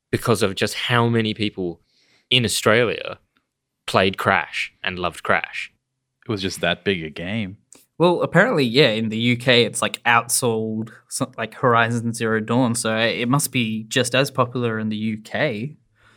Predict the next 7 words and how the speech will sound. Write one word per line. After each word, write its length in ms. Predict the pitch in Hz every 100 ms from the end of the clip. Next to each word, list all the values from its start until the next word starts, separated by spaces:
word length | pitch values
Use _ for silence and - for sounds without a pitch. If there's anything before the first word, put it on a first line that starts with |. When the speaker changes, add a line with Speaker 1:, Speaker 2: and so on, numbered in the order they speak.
| _ _ _ _ _
Speaker 1:
So 120 | -
then, 440 | 127 131 123 120 - - -
surely 340 | - 180 151
this 260 | 120 107 -
isn't 320 | 113 101 90 - _ _ _ _ _ _ _ _ _ _
just 460 | - 110 104 - 107
nostalgia. 800 | 90 - 104 80 73 71 -